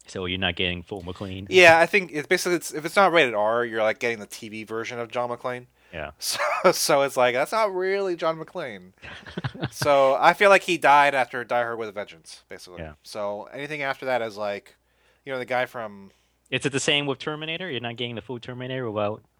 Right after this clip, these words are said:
Speaker 1: James Cameron and, uh,
Speaker 2: Uh, not really. I think, uh, there's other things to Terminator than just the, the killing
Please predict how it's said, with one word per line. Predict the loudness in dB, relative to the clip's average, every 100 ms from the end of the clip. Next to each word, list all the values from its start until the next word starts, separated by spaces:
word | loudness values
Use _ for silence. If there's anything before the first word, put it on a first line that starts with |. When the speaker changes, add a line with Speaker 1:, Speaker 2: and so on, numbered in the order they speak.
| _ _ _ _
Speaker 1:
James | -10 -10 -8
Cameron | -8 -8 -8 -10
and, | -10 -10
uh, | -10 -10 -12 -6 -4
Speaker 2:
Uh, | -2 -2 -2 -2 -4 -2
not | -2 -2
really. | -2 -2 -2 -4 -8 _
I | -10
think, | -8 -2
uh, | -2
there's | -2 -6 -8 -8
other | -6
things | -8 -12 -14
to | -14
Terminator | -14 -10 -8 -8
than | -10 -12
just | -14 -12 -10
the, | -10 -12
the | -16
killing | -16 -14 -14 -16 -20